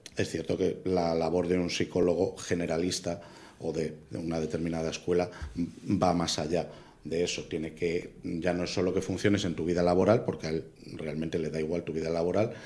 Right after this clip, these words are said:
sino que funciones en tu vida diaria. O sea, a mí realmente muchas veces los objetivos que me ha marcado mi psicólogo no han si-, y que me sigo marcando yo, porque he aprendido cómo hacerlo, y por ejemplo lo tí-, los típicos planes de año nuevo que,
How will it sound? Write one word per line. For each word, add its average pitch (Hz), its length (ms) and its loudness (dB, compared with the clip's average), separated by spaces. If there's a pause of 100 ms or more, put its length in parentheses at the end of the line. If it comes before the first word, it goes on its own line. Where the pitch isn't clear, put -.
(140)
sino 92 220 -4
que - 80 -12
funciones 87 440 -4
en 98 120 0
tu 87 100 -2
vida 87 220 2
diaria. 85 420 0 (400)
O - 60 -8
sea, 80 120 -2
a - 20 -4
mí 87 140 -2
realmente 98 500 2
muchas 92 300 0
veces 101 340 2
los 85 340 0
objetivos 90 640 0 (380)
que 87 100 -2
me 87 80 2
ha 87 60 0
marcado 90 360 -2
mi 90 120 0
psicólogo 98 560 0 (260)
no 98 220 4
han 90 100 0
si-, - 160 -2
y - 60 -6
que 98 100 4
me 85 100 2
sigo 110 240 2
marcando 92 480 4
yo, 117 220 4 (220)
porque - 240 -10 (140)
he 92 120 -4
aprendido 82 500 -2
cómo 90 200 -6
hacerlo, 110 340 0 (260)
y 85 60 -4
por - 140 -4
ejemplo 90 340 0
lo 87 140 2
tí-, 104 140 0
los 87 220 -4
típicos 92 340 -2
planes 92 440 0
de 92 140 0
año 90 220 0
nuevo 110 480 6 (440)
que, 92 540 2